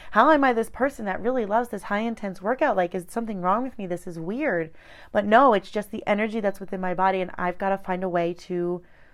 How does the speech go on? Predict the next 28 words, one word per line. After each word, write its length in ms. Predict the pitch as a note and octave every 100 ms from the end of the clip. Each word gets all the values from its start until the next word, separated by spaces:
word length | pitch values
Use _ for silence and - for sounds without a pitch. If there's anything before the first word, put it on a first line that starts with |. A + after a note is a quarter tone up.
| - - -
release 540 | F#3+ G3 F#3 A#3+ -
it 80 | -
and 160 | F#3 F#3+
release 320 | F#3+ G3 A#3
it 40 |
in 120 | C#4 C4
a 60 |
very 180 | A3+ A3
healthy 680 | G3 - G#3 G#3 - G#3+ F3
way. 560 | D#3+ A3+ F4+ G3 - - - - - - - _ - -
So 160 | A3 A#3
that's, 360 | A#3 C#4 D4 - - -
that's 180 | C#4 C4+
one 300 | G#3+ A3+ A#3
thing, 400 | A#3+ G#3+ F#3+ F#3+ - - -
um, 300 | A3 A3 G#3+ -
that 160 | G#3+ G3+
I 100 | F#3+
realized, 580 | F3 F3+ D3+ E3+ F#3+ G#3+
and 160 | F#3+
that 300 | G3+ G3+ G3+ _ _
I 100 | G#3
realized 460 | G3 G#3 G#3 G3+ - -
that 360 | F#3 G3 F#3+ E3
day, 560 | G3+ A#3 F3 E3 G#3 - - - - - -
perha-, 340 | G3 G3 G#3+
you 80 | G#3
know, 240 | F#3 F3+